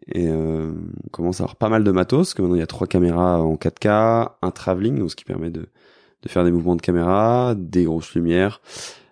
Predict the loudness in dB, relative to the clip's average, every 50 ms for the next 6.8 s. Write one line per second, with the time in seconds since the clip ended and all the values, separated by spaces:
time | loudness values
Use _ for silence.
0 | _ _ -8 -6 -6 -4 -4 -6 -8 -4 -2 0 0 0 0 -2 -4 -2 0 0
1 | 2 2 2 2 2 2 2 2 0 0 -2 -2 -2 -2 0 -2 -4 -4 -2 0
2 | 0 0 0 -2 -8 -16 -20 -20 -20 -20 -20 _ _ _ -8 -6 -4 -2 -2 0
3 | 0 0 0 -2 -4 -4 -6 -8 -10 -12 -12 -4 -2 0 2 2 2 0 0 -2
4 | -2 0 0 0 0 0 0 0 -2 -2 -2 0 2 2 4 2 2 2 2 2
5 | 4 4 2 0 -2 -2 0 0 2 4 4 4 4 4 2 2 0 0 -2 0
6 | -2 -2 -2 -2 -4 -8 -12 -10 -4 -4 -2 0 2 2 2 0